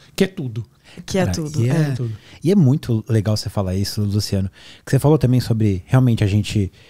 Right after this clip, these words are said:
Speaker 3: é, a, inclusive a Bíblia diz que nós somos a imagem e semelhança de Deus, né? E Yogananda fala assim: que um exemplo, se Deus te re-, se revelasse pra gente agora, a gente ia morrer. Porque
Speaker 2: Sim.
Speaker 3: é tanto amor, é tanta energia.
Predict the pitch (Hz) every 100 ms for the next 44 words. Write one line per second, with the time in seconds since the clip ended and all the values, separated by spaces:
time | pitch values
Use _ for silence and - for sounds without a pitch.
0 | _ - 107 95 82 - 101 104 117 120
1 | 113 127 113 123 - 98 123 - 113 -
2 | 117 113 110 104 101 110 107 107 101 95
3 | 92 101 101 104 117 143 - - - _
4 | 117 120 127 - - - _ 131 123 -
5 | 131 131 160 151 147 165 - 120 110 101
6 | - 92 - 113 123 101 87 - 117 110
7 | _ _ 113 170 202 - 151 156 - 131
8 | 156 139 131 - - 113 110 113 101 95
9 | 120 151 123 - 143 139 170 180 151 151
10 | _ _ - - 151 135 170 156 196 214
11 | 127 110 113 117 113 _ - 175 226 -
12 | 139 117 110 101 95 123 110